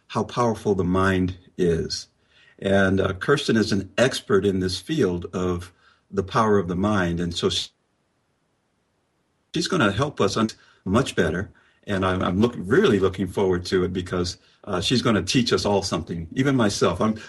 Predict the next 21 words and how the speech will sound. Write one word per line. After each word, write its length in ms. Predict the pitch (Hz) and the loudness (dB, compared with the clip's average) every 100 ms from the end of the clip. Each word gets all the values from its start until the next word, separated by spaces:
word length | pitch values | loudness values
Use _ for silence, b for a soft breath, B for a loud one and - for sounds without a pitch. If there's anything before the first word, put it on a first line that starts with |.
| B | B
I'm 260 | - 120 113 | 2 4 4
always 380 | 127 127 107 | 4 4 4
looking 240 | 107 104 98 | 0 -2 -4
to 140 | 101 | -4
learn 180 | 95 95 | -2 -2
something. 400 | 92 95 92 90 | -2 -4 -4 -4
And 160 | 101 98 | -2 -4
hypnosis 920 | 92 143 - 104 123 220 - 208 - | -2 -4 -2 -2 2 2 2 0 0
and 200 | 101 92 B B | -6 -6 B B
hypnotherapy 800 | 180 - 127 - 165 151 - 98 | -2 0 0 2 2 2 2 2
is 120 | 95 - | 2 2
something 320 | 135 135 110 | -4 0 0
that 100 | 95 | 2
I 160 | 92 90 B B | 0 -2 B B
have 180 | - 107 | -2 2
not 380 | 101 117 127 - b b b - | 4 4 2 -2 b b b 0
delved 360 | 120 123 110 | 4 4 2
in 240 | 110 95 90 | 2 2 0
very 500 | 82 90 113 117 107 | -4 0 2 4 4
deeply 400 | 113 110 - 92 | 2 0 0 -4
before. 560 | 85 - 98 82 80 | -4 -4 -4 -4 -8